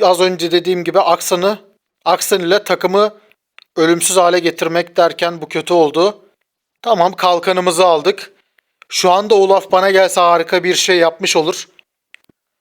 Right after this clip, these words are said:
Şuradan ilk item ilah sindiren miydi bunun ismi?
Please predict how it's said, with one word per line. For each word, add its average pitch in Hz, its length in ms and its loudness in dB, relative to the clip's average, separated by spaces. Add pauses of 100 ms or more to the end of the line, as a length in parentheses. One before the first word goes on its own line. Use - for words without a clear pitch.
(100)
Şuradan 170 540 -2
ilk 196 260 -6
item 202 360 -2 (160)
ilah 175 280 2 (560)
sindiren 170 480 -2
miydi 151 260 -6
bunun 143 160 -6
ismi? 185 360 -8